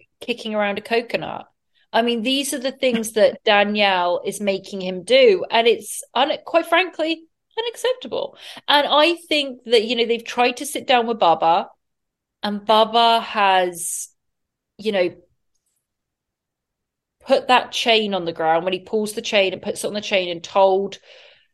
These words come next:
Speaker 1: Johan what to do, but it's not working. So I don't know what Danielle needs to do. She may need to plant,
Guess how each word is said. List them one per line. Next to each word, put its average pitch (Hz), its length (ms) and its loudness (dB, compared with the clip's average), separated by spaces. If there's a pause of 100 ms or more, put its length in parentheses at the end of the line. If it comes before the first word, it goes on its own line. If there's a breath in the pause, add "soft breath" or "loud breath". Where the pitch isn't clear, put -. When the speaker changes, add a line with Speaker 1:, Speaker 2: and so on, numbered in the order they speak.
Speaker 1:
Johan 185 540 2
what 180 220 -4
to - 80 -10
do, 165 480 -2
but 220 160 2
it's 208 240 -2
not 285 240 4
working. 240 640 0
So 214 320 0
I 226 140 6
don't 262 160 2
know 254 120 2
what 233 140 2
Danielle 196 380 0
needs 180 240 -10
to 190 80 -8
do. 180 40 -6
She - 160 -10
may 214 100 -2
need 220 140 -6
to - 80 -20
plant, 196 460 2